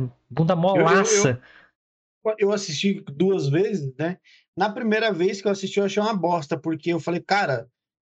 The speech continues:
Speaker 2: no primeiro mostrou a cena, nesse nem a cena mostrou, que merda", né?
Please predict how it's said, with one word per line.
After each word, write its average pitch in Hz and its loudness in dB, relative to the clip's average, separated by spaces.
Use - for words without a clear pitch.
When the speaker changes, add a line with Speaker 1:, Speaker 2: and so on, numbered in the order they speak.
Speaker 2:
no 160 -6
primeiro 202 0
mostrou 226 -2
a 226 0
cena, 202 -2
nesse 196 -2
nem 233 -2
a 254 -2
cena 226 0
mostrou, 214 0
que 240 -8
merda", 202 0
né? 143 -8